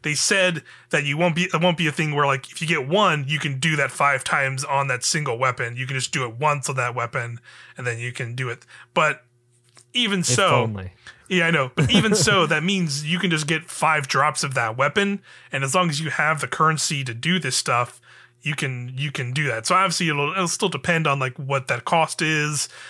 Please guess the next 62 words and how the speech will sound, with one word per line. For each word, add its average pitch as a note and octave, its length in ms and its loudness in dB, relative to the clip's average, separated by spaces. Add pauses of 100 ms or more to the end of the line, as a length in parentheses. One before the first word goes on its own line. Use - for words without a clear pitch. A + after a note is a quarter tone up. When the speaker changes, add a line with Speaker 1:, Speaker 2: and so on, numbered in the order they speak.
(140)
Speaker 1:
how D3+ 140 0
you C3+ 180 -2
get, D3 160 -2 (160)
Speaker 2:
Yeah. A2 160 -2
Speaker 1:
acquire E3 460 2
currencies D#3 640 0
and C#3+ 100 -4
stuff, C#3+ 380 0
right? C3+ 240 0 (260)
But, D3 180 0
like, C#3+ 140 -2
the, A3 80 -8
the F3+ 140 2
idea F3 320 0
of D3+ 40 -4
just, D#3+ 200 -2
like, C#3 240 0 (240)
"Oh, D#3 320 4
I E3 100 2
can F3 220 0
just D#3 240 -2
get, D3 180 -2
like, C3+ 180 -2
five D3+ 360 2
of D3 80 -4
this C#3 160 -4
auto D3+ 220 4
rifle, C3+ 640 -2 (300)
and D#3+ 120 0
even F#3+ 180 2
if - 40 2
I D#3+ 40 2
don't D#3+ 260 2
have D#3 200 0
this C#3 160 -4
right B2 120 0
now, C#3+ 220 0
I C#3 120 0
can C#3+ 120 -6
just C3 120 -4
hold D3+ 260 0
on D3+ 200 2
to E3+ 120 0
a D3 40 0
handful E3 460 0
of D#3 100 -2
these E3+ 360 -2 (260)
and C3 180 -6
grind D3 320 2
out C#3+ 120 2
that B2+ 120 -2
currency D3+ 540 0
and C3+ 100 -4
then C3 120 -2
pop D3 320 0
a C#3 40 0
bunch C#3 240 -2
of D3 60 -4
those, B2+ 320 -6 (300)
you D3 100 -2
know, A#2+ 80 0
things C3 560 -2